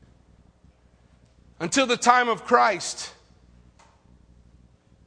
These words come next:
In one day, Jesus will send ten cleansed lepers to the priest.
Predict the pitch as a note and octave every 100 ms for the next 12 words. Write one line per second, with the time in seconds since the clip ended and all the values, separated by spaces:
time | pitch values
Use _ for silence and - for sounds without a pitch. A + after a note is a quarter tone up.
0 | _ A#1+ A#1+ A#1+ _ _ _ _ _ _
1 | _ _ A#1 _ _ _ _ _ _ _
2 | - _ - E3+ E3+ F#3 A#3+ B3 G3+ B2
3 | A2 D3 - _ _ _ _ _ _ _
4 | _ _ B2 C3+ A3+ A3 G3+ F3+ D#3+ F3+
5 | E3 D3+ D3 - E3+ F#3 G#3+ A#3 - -
6 | _ _ _ _ _ _ _ - E3 F3
7 | F3+ F3+ F3+ - - _ - D#3 D#3+ C#3+
8 | A2+ G#2 - - C3+ A#2+ - B2 F2+ -
9 | -